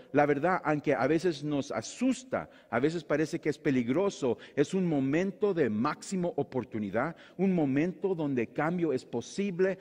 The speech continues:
y un momento donde Dios ha puesto todo en un orden. Y no hay por qué tener miedo. Y otra vez, comparto esto por los tiempos en cuales estamos viviendo.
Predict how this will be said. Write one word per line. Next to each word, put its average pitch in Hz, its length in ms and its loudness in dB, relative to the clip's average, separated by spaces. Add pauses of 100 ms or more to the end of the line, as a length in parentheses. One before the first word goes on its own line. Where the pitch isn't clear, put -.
(140)
y 147 140 0
un 185 160 2
momento 160 680 0
donde 127 360 0
Dios 156 320 0
ha 165 100 0
puesto 147 480 -2
todo 175 560 0 (260)
en 113 160 -2
un 120 260 -4
orden. 123 460 -8 (160)
Y 170 120 0
no 160 320 0
hay 180 100 -4
por 170 280 -8
qué 131 440 -6 (420)
tener 135 320 0
miedo. 110 480 -4 (520)
Y 202 380 2
otra 185 240 4
vez, 196 180 4
comparto 190 600 4
esto 202 260 4
por 175 180 4
los 165 220 2
tiempos 202 440 2
en 180 100 0
cuales 180 340 2
estamos 202 320 -4
viviendo. 214 680 -4